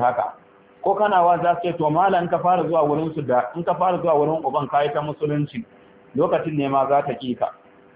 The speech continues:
Wai ka je kana so a aurar da ita na dole. Kana gaba za ta saurare ka ba.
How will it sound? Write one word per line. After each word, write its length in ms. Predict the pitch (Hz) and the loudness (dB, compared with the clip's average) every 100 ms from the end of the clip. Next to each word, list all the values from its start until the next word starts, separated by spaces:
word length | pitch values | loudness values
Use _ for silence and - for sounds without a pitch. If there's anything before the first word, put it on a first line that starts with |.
| _ _ _ _ - _ _ 120 | _ _ _ _ -20 _ _ 0
Wai 180 | 131 | 2
ka 180 | 151 156 151 | 4 2 2
je 80 | 156 | 2
kana 280 | 160 156 139 | 2 2 2
so 60 | |
a 100 | 139 | 2
aurar 300 | 123 131 139 | 4 4 2
da 60 | 120 | 0
ita 200 | 113 123 | 0 0
na 120 | 120 | 0
dole. 360 | 113 120 117 - - - _ _ _ _ _ _ _ - _ - | 2 2 0 -4 -14 -20 _ _ _ _ _ _ _ -20 _ -6
Kana 200 | 147 151 | 0 2
gaba 200 | 139 143 | 4 4
za 120 | 139 143 | 4 4
ta 160 | 127 | 2
saurare 440 | 120 117 117 117 127 | 2 4 4 4 2
ka 100 | 117 | 0
ba. 80 | 101 | -2